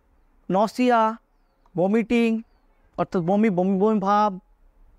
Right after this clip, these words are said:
স্টমাক আপসেট, অর্থাৎ পেটে অস্বস্তি ভাব, ইউরিনের কালার চেঞ্জ হয়ে যাওয়া, স্টুলের কালার চেঞ্জ হওয়া, স্টুল ব্ল্যাক স্টুল হওয়া, অর্থাৎ কালো রঙের পায়খানা হওয়া,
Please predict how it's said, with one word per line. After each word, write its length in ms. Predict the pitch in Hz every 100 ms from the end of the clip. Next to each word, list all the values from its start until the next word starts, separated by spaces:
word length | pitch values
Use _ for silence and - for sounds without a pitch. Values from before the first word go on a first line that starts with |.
| _ _ _ _ -
স্টমাক 480 | 185 - 175 196 202
আপসেট, 420 | 208 - 226 220 - _ -
অর্থাৎ 280 | - 214
পেটে 220 | - 196 214
অস্বস্তি 400 | 185 208 - 220
ভাব, 400 | 202 208 208 180 _ _ _ _ _ _ _ - _ _ _ _ _ _ _ _ _ _
ইউরিনের 500 | 233 262 262 262 262
কালার 320 | - 170 190 208
চেঞ্জ 260 | 214 214 202
হয়ে 140 | 214
যাওয়া, 380 | 214 214 208 214 - _ _ _ _ _ _ _ _ _ _ _ _ -
স্টুলের 520 | 196 - 190 196 226
কালার 380 | 208 - 180 202
চেঞ্জ 300 | 196 208 208
হওয়া, 260 | 196 196 185
স্টুল 420 | - 196 196 170
ব্ল্যাক 300 | 170 175 196 _ 196
স্টুল 400 | - _ 196 202
হওয়া, 240 | 185 185
অর্থাৎ 320 | 185 175 175 151
কালো 280 | 156 190
রঙের 200 | 196 196
পায়খানা 380 | 175 170 190 196
হওয়া, 420 | 180 185 185 185